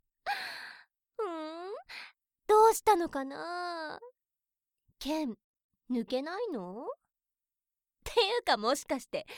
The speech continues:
体が動かないとか？<laughs> やっと気づいたんだ。これが私の力だよ。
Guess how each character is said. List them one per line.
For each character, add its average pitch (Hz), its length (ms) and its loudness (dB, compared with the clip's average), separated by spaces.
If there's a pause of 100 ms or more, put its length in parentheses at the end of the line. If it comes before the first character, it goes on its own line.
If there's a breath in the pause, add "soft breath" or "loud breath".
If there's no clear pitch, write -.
(200 loud breath)
体 240 420 2
が 294 200 0
動 247 320 2
か 415 100 0 (240)
な 415 60 2
い 247 80 -4
と 190 200 2
か？ 196 360 -4 (880)
<laughs> 349 80 0 (1800 loud breath)
や 214 220 0
っ - 60 -10 (120)
と 339 140 -2
気 370 160 -6
づ 359 140 -2
い 370 100 0
た 247 200 -4
ん 208 80 -8
だ。 - 300 -14 (1040)
こ 277 160 10
れ 311 120 6
が 302 180 0
私 285 460 -2
の 311 140 -10
力 330 440 -6
だ 269 160 -6
よ。 247 220 -6